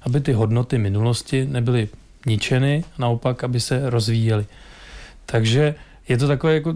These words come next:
celkem české spe-, specifikum. M-, renomé památkářů není dobré v současnosti a doufám, že jako veřejnost pochopí,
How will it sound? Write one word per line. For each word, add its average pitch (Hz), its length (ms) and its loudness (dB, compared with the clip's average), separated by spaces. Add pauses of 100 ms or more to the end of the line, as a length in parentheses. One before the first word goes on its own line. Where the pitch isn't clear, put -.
(160)
celkem 147 340 0
české - 320 -2
spe-, - 300 -2
specifikum. 147 1120 -2
M-, 127 100 0 (460)
renomé 139 360 2
památkářů 135 760 0
není 131 560 0
dobré 117 600 2
v - 40 -10
současnosti 131 880 -4 (600)
a 113 300 2
doufám, 135 600 0
že 131 140 2
jako 135 380 -2
veřejnost 131 880 0 (320)
pochopí, 131 640 0